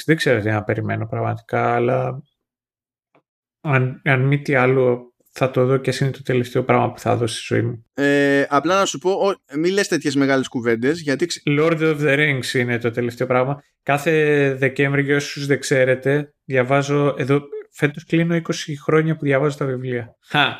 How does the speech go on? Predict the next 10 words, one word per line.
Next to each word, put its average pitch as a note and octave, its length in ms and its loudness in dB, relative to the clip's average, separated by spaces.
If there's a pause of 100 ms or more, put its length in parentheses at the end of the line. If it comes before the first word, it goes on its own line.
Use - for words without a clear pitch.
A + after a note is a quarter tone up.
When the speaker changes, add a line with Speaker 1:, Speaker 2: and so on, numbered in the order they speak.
(220)
Speaker 2:
Χμ. C#3 180 -4 (520)
Speaker 1:
Είμαι C#3+ 200 4
πιο D3 200 2
nerd B2+ 300 2
από B2 140 2
εσάς, B2+ 480 0
Speaker 2:
<laughs> C3 180 -6
Speaker 1:
nerds. A#2+ 260 2 (380)
Λοιπόν, C3+ 600 2 (320)
ε... C#2 1120 -2